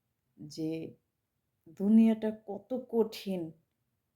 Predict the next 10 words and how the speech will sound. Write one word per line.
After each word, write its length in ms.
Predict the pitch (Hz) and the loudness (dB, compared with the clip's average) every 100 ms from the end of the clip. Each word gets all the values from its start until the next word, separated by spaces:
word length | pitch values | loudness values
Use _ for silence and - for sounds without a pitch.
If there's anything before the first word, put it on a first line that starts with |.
| _ _ _ | _ _ _
কিন্তু 320 | 190 190 202 | -10 -8 -4
আমরা 320 | 202 185 185 185 | -2 -2 -6 -8
কঠিন 400 | 208 202 - 220 | -8 -8 -4 -4
হিসেবে 460 | 202 202 214 190 196 | -2 -4 -8 -4 0
নেই 340 | 196 190 175 | 0 0 -2
না। 180 | 151 - _ _ _ _ _ _ _ _ _ _ _ _ _ _ _ _ _ _ _ _ | -8 -14 _ _ _ _ _ _ _ _ _ _ _ _ _ _ _ _ _ _ _ _
কেন 300 | 165 165 170 | -10 -8 -10
যে 320 | 170 190 190 | -10 -8 -8
দুনিয়ার 580 | - 165 185 196 202 196 | -10 -6 -2 2 2 0
মহিমায় 560 | 196 196 196 185 180 | 0 0 0 -2 -4